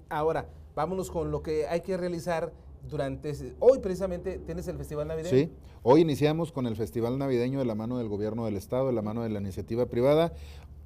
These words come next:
Speaker 2: Hoy iniciamos a las siete de la tarde con el desfile,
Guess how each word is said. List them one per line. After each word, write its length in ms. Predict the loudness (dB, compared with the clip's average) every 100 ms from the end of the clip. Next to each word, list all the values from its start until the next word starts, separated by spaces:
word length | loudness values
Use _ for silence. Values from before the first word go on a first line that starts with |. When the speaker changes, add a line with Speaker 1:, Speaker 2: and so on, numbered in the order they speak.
| -16 -14 -8
Speaker 2:
Hoy 240 | 2 6 6
iniciamos 460 | 4 4 2 0
a 60 | 0
las 140 | 0
siete 280 | 2 0 2
de 40 | 2
la 100 | 2
tarde 400 | 0 2 2 0
con 180 | -2 -2
el 140 | -2
desfile, 560 | -4 0 2 4 2